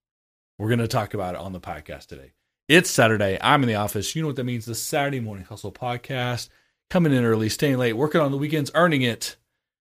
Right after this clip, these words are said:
each and every week. So, again, we've been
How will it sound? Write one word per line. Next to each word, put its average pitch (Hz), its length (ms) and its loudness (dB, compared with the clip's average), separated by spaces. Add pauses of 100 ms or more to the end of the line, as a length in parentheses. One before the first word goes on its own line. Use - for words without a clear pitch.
(240)
each 120 280 -2
and 90 220 -8
every 107 400 -2
week. 110 380 -2
So, 117 280 0 (220)
again, 117 380 0
we've 120 100 -4
been 113 160 -6